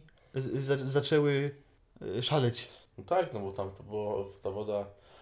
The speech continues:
Speaker 2: pochłonęła większość tej radiacji właśnie, bo jest ten, że udowodnione to nawet jest w tym, mm, serialu, nie, to chyba był, nie wiem, czy to był serial, czy mini dokument Discovery, wyszło, że oni przeżyli i dożyli później starości.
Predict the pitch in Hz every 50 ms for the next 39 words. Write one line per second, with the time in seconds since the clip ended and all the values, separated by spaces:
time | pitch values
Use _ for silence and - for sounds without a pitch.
0 | - _ - - - - 113 117 165 165 131 113 110 113 113 110 - 117 107 -
1 | 113 113 107 107 - 110 104 101 - - 110 107 107 - - 120 127 139 143 151
2 | 156 156 - - - - - - - 170 170 170 165 165 170 170 160 151 151 -
3 | - - - - - - - - _ _ _ _ - 127 127 131 127 139 143 151
4 | 208 220 202 - 156 147 139 135 143 143 143 139 - - - 147 139 135 131 127
5 | 123 - - 117 120 117 117 117 117 117 113 113 113 110 - - - - - -
6 | - 120 120 131 135 135 131 131 127 127 127 127 - - 113 107 - - - 104
7 | 113 104 107 101 101 101 117 120 110 - - 98 98 - 127 123 117 113 - 107
8 | 107 107 104 104 101 101 113 110 104 101 101 - - - - - 110 107 110 -
9 | - - 123 123 135 131 131 127 127 - 135 131 143 143 143 147 143 - 190 208
10 | 330 320 254 - - - - _ _ _ _ _ - 120 113 107 120 110 123 127
11 | 127 127 - - - 135 135 131 131 151 175 190 190 - - - 110